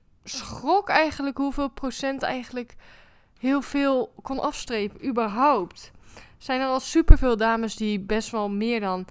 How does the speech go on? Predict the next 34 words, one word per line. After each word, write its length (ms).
vijf 400
konden 260
afstrepen. 460
Maar 160
onge-, 320
maar 220
veertig 460
procent 500
van 220
iedereen 320
die 80
hem 100
had 140
ingevuld, 920
ko-, 140
had 240
gewoon, 540
kon 260
meer 240
dan 240
negen 480
punten 380
van 140
die 120
bingo 420
afstrepen. 600
En 60
dat 140
is 120
echt 240
mega 500
veel. 460
Nou, 140
welke 680